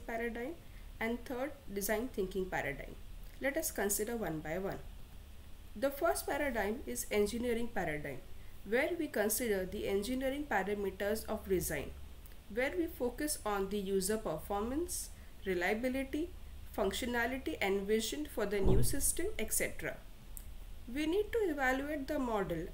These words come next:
and find errors, if any, and then iterate the model to provide good user productivity while using the product.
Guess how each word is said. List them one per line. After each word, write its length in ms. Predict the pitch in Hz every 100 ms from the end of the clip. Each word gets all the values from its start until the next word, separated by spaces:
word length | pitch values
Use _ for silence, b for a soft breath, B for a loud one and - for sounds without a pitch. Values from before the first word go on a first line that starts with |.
| 202
and 220 | 220 254
find 380 | 262 226 277 - - - -
errors, 520 | 233 233 190 185 262 -
if 200 | 254 - -
any, 400 | 196 170 170 - - -
and 240 | 233 262
then 140 | 294 294
iterate 520 | 208 214 247 269 285
the 120 | 285 277
model 440 | 214 190 156 175 - B B B
to 100 | 269
provide 580 | 247 240 220 254 302 208
good 240 | 294 330 -
user 340 | 233 220 262
productivity 800 | 262 196 196 202 240 240 - 359 -
while 200 | 240 214
using 440 | 190 175 170 175
the 100 | 175 - -
product. 480 | 214 170 - -